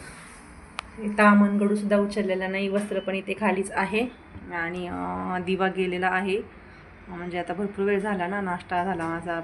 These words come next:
बऱ्याच वेळ बसले, तर दिवा गेलेला आहे बरं का आता. आणि हे बघा, नाश्ता झाला माझा, तर, अ, आता हे सगळ्यांचा नाश्ता झाला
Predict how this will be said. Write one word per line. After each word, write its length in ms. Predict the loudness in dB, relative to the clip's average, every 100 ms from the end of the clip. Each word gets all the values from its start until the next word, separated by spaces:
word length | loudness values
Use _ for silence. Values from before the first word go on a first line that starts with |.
| -4
बऱ्याच 260 | -6 -4
वेळ 100 | -4
बसले, 380 | -4 -4 -4 -6 -6 -14 -20 -18 -8
तर 300 | -4 -2 -2 -2
दिवा 200 | -2 -2
गेलेला 400 | -2 -2 -2 -2
आहे 220 | 0 0
बरं 120 | -2
का 140 | -2 -4
आता. 300 | 0 0 0 -6 -18 -18 -18 -18 -18 -16 -12 -4
आणि 460 | -4 -2 -2 -2 -2 -8 -12 -8
हे 100 | -2
बघा, 320 | 0 2 2 2 -4 -14 -8
नाश्ता 380 | 0 0 2 0
झाला 220 | 0 -2
माझा, 380 | -4 0 0 0 -2 -12 -16 -16 -14 -14 -10 -4
तर, 120 | 0
अ, 240 | 0 0 -2 -4 -6 -8
आता 140 | -2 0
हे 140 | 0
सगळ्यांचा 400 | -2 0 0 0
नाश्ता 360 | -2 0 2 4
झाला 340 | 4 2